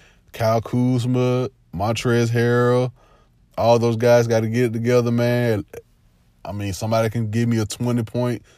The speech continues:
twenty-one point night. Uh, fifteen, Dennis Schroeder can give me something, you know what I'm saying? Caruso can give me something.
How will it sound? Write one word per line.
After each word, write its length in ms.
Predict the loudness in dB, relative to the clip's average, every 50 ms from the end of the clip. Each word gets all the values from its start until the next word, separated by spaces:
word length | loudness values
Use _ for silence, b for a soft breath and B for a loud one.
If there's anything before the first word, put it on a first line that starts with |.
| b b
twenty-one 460 | -6 -4 -2 0 2 2 2 2 0
point 280 | 0 0 0 0 0 0
night. 380 | 0 2 2 4 2 0 -2 b b b b b b b b b
Uh, 500 | -12 -10 -10 -8 -8 -8 -8 -8 -8 -10 -12 -14 _
fifteen, 500 | -4 -2 -2 -2 -2 -2 -2 0 0 0
Dennis 240 | 0 0 2 2 0
Schroeder 360 | -2 -2 0 0 2 2 2
can 120 | 2 0 0
give 160 | 0 0 0
me 80 | 0 -2
something, 520 | -2 -2 0 2 2 2 2 0 -4 -4
you 60 | -4
know 160 | -4 -2 -2
what 60 | -2 -2
I'm 40 | -2
saying? 400 | -4 -4 -4 -2 -2 -2 -2 -4
Caruso 560 | -6 -6 -8 -4 -2 0 0 0 0 0 0
can 80 | 0 0
give 180 | 0 0 0 0
me 80 | 0
something. 480 | -2 -4 -2 0 0 0 0 -2 -6